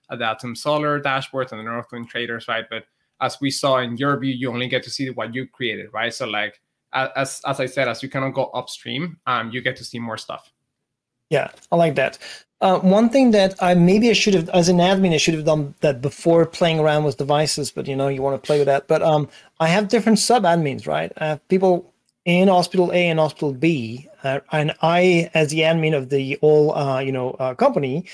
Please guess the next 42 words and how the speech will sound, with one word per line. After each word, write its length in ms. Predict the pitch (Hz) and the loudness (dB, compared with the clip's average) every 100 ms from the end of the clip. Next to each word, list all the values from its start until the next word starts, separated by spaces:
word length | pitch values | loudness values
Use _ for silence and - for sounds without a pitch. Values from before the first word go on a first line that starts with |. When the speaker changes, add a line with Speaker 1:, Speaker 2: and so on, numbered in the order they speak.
| - _ - | -20 _ -2
Speaker 2:
I 180 | 156 156 | 2 4
want 320 | 151 175 175 | 4 4 2
to 220 | - 175 | 2 4
make 160 | 160 156 | 4 2
sure 140 | - | 2
that 180 | 160 135 | 2 2
they 80 | 147 | 0
have 140 | 156 | 2
access 300 | 151 151 - | 2 0 -4
only 240 | 165 160 160 | -4 -2 0
to 140 | 170 | 2
the 120 | 151 | 4
devices 520 | 143 139 143 143 156 135 | 4 4 2 0 -4 -2
of 280 | 156 131 | -2 0
their 400 | 135 185 175 143 - _ _ | 2 4 4 2 -6 _ _
own 400 | 160 156 156 151 - - | 2 4 2 0 -6 -6
hospital. 460 | 143 160 - 113 | -2 -2 -4 -8
So 160 | 104 160 | -4 0
how 120 | 151 | 2
do 140 | 185 185 | 4 6
I 200 | 180 180 | 4 2
assign 640 | 156 - - 190 185 165 151 - - - _ _ | 0 2 2 2 2 2 0 -6 -20 -20 _ _
these 240 | 147 147 165 | 0 0 0
accesses, 840 | 151 151 - 147 - 147 135 - - | -4 -4 -4 -4 -2 0 0 -4 -6
um, 640 | 139 131 135 131 - 131 - | -4 -4 -6 -8 -12 -16 -10
to, 260 | - 147 139 | -6 -6 -6
to 160 | - | -6
my, 340 | 143 131 127 127 | -4 -2 -4 -6
to 100 | 143 | -4
my 220 | 139 127 127 - | -2 -4 -6 -10
direct 360 | 139 139 139 - | -4 0 0 -2
reports? 420 | 117 135 - - - _ _ _ _ | 0 0 0 -8 -12 _ _ _ _
Speaker 1:
Yeah, 220 | 185 190 - | -2 -2 -2
absolutely. 540 | 151 175 165 139 120 | -4 -2 -4 -4 -6
So 240 | - 156 | -2 0
let's 220 | 143 151 - | 0 -2 -4
go 140 | 220 | -6
quickly 300 | 220 185 190 | -6 -6 -6
to 140 | 175 | -4
the 100 | 151 | -2
admin 340 | 127 107 143 143 | -2 -2 -4 -6
section, 400 | 143 143 180 | -6 -8 -10